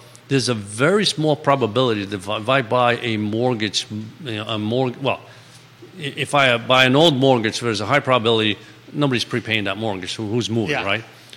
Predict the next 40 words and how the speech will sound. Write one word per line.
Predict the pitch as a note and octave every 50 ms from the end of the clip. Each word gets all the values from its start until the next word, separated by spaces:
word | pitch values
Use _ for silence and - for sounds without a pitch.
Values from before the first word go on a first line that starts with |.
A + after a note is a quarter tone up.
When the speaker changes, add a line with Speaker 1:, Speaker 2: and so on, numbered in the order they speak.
| - -
Speaker 1:
But | - C3+ C3
if | A2+ C3+
I | C3
buy | B2 D3 E3+ E3+ D3+
a | C3+
mortgage | D3+ E3+ D3+ C3+ A#2+ A2+ - - -
today, | - G#2 A2+ D3+ D3 C3+ A#2+
which | A2 A2 G#2+ - -
are | G#2+
the | F#2+ G2+
ones | A2 A#2 A2 G2+ -
that | - G2
are | -
coming | - A#2+ G#2 F#2+ F#2 G#2
out, | B2 B2 G#2+ F#2 - - -
eight | A2+ A2 -
percent, | - - - - -
Speaker 2:
There's | E3+ D3+
a | B2+
high | C#3+ D3 D3+ D3
probability | D3 D3 C#3+ C#3+ C#3 C3 B2+ C#3 C3+ C3+ C3+
Speaker 1:
there's | D#3 C3+ C#3
a | C3
Speaker 2:
of | D3
Speaker 1:
high | F3+
Speaker 2:
repayment. | F3 D3
Speaker 1:
probability | D3+ D3+ C3+ - C#3+ E3 D#3 C3+ A#2 A2+
that | A#2 G#2 G2
this | A#2+ C#3+ C3+ -
person, | - - C#3+ C#3 A#2 - - A2+ A2
at | G#2+ G2+ -
the | A#2 G#2
first | - - - D3+ D#3+ D3 A#2+ - - - - -
ch-, | - - - - - C#3 C3+ B2 A#2+ A#2+ -
chance | - - D3 C#3+ B2 -
he | - B2+
gets, | G#2+ - B2+ B2+ A2+ - -
if | A2+ -
he | - C3 B2+
can, | - B2 A2+ G#2 G2